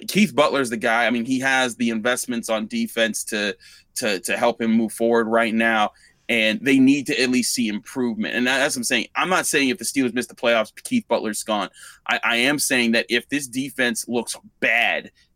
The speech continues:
going into, you know, the, the off season, like, man, no, nothing was figured out this year, then you'll see Keith Butler in trouble. But if they start to put things together, like I think they will around week,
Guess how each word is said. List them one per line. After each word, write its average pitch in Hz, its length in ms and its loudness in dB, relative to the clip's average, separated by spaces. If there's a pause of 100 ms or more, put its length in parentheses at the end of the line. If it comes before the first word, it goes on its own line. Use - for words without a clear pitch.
(120)
going 113 320 0
into, 110 680 -2
you 117 100 -2
know, 104 140 -2
the, 90 300 -2
the - 140 0
off 107 240 0
season, 120 460 -2
like, 95 220 -4
man, 101 340 0
no, 110 180 0
nothing 117 520 0
was 104 180 -8
figured 104 320 -4
out 98 180 -2
this - 220 -8
year, 98 180 -2 (460)
then 139 480 4
you'll 113 220 2
see 101 260 -4
Keith 107 300 -6
Butler 95 320 -2
in 87 100 -8
trouble. 87 380 -4
But 101 160 -8 (260)
if 113 140 -4
they 143 120 2
start 220 220 2
to - 60 -2
put 175 200 -2
things 156 200 -2
together, 131 260 0
like 123 160 2
I 104 80 0
think 139 240 -2
they 117 120 2
will 120 300 2
around 104 300 0
week, 104 240 -4